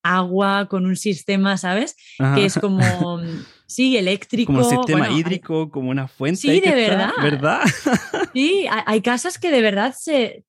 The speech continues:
Speaker 1: se lo curran mucho, significa que trabajan mucho en ello,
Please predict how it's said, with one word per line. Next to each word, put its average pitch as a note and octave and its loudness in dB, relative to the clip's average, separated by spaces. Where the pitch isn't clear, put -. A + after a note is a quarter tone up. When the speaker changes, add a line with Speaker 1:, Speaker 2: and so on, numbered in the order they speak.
Speaker 1:
se - 0
lo G3 2
curran A#3 2
mucho, C#4+ -2
significa G3 -2
que G#3 -2
trabajan F#3+ -2
mucho G3 -4
en F3 -2
ello, G3 -6